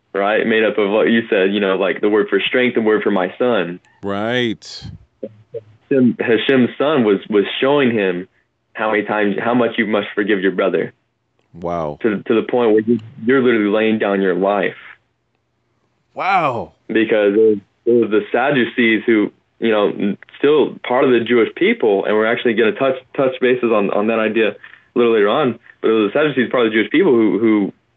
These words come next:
Speaker 1: captured him and who essentially encouraged,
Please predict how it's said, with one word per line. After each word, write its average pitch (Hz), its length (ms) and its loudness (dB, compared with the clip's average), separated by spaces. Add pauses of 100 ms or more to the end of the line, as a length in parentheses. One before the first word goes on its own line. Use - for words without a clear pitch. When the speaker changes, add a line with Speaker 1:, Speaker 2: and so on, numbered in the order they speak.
Speaker 1:
captured 113 440 -2
him 104 240 0
and 90 220 -2 (400)
who 101 380 2 (580)
essentially 113 540 -2
encouraged, 117 580 0